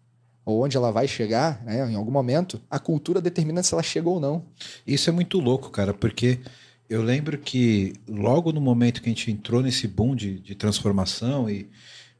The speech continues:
Speaker 2: e das startups de fato começarem a fazer diferença no mercado, eu trabalhava como consultor na época. E uma coisa que era muito comum, acho que hoje isso nem é tanto, sabe? Mas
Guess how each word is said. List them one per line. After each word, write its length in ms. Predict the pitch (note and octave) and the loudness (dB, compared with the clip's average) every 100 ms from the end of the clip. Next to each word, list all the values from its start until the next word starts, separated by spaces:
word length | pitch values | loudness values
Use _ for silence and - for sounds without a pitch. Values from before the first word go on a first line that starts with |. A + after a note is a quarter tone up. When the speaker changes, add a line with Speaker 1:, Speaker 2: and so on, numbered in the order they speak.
| _ - - - | _ -18 -12 -2
Speaker 2:
e 120 | A#2 | 0
das 240 | G#2+ A2 A2 | 2 0 0
startups 560 | - A#2 - A#2+ A#2 | -2 -2 0 -2 -2
de 120 | - | -6
fato 340 | A2+ A#2 A2 - | -4 -2 -2 -4
começarem 480 | A2 G#2 - A2 G#2+ | -6 -4 -2 -2 -2
a 40 | |
fazer 240 | G#2+ G2+ | -4 -6
diferença 540 | - - G#2 G#2 B2 G#2+ | -8 -4 -4 -2 -6 -8
no 60 | G2 | -8
mercado, 540 | F#2 - A#2+ D#3 F#2+ - _ - - - _ - | -10 -8 -8 -8 -14 -20 _ -20 -20 -20 _ -6
eu 80 | |
trabalhava 400 | A#2 C3 B2 C3+ | 0 2 2 2
como 160 | C#3 C#3+ | -2 -6
consultor 720 | - C#3+ - E3+ - A#2 A2+ - - - | -4 -6 -4 -6 2 4 4 -2 -20 -8
na 180 | G2 F#2+ | -4 -4
época. 440 | F2+ - - - _ - - - - _ _ - | -6 -12 -20 -20 _ -20 -20 -20 -20 _ _ -4
E 100 | B2 | -2
uma 140 | D3 | 0
coisa 280 | - D#3+ E3+ | 0 -2 -2
que 80 | E3+ | 0
era 100 | D#3 | 0
muito 300 | D3 G3+ A3 | 0 -2 -2
comum, 380 | - C#3 F3 F#3+ | -4 -2 0 0
acho 160 | F#3 | -2
que 100 | - | -2
hoje 240 | G3 G#3+ A3 | -2 0 -2
isso 200 | - G3+ | -2 -2
nem 180 | A3 | -2
é 40 | A3 | -2
tanto, 560 | - C#3 E3+ F3+ A2 G#2+ | -4 -2 -2 -2 -6 -6
sabe? 380 | - C3 D3 A2 - - - - _ - | -6 -4 -4 -6 -12 -20 -20 -20 _ -6
Mas 520 | B2 C#3 D3 - - | 0 2 2 0 -4